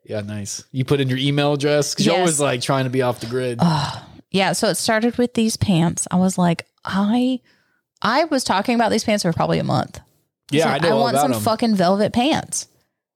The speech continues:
Speaker 2: And fucking places don't have that.
Speaker 1: Facebook heard you.
Speaker 2: I Instagrammed it.
Speaker 1: Oh, Instagram. Same thing.
Speaker 2: Mm-hmm. Home cooked karma. That's where these came from. I got these black ones, which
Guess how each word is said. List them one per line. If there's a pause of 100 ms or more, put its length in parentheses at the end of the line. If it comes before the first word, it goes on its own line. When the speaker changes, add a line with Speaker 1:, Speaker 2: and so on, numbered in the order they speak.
(180)
Speaker 2:
And
fucking
places
don't
have
that. (180)
Speaker 1:
Facebook
heard
you. (720)
Speaker 2:
I
Instagrammed
it.
Speaker 1:
Oh,
Instagram.
Same
thing.
Speaker 2:
Mm-hmm.
Home
cooked
karma. (220)
That's
where
these
came
from.
I
got
these
black
ones, (320)
which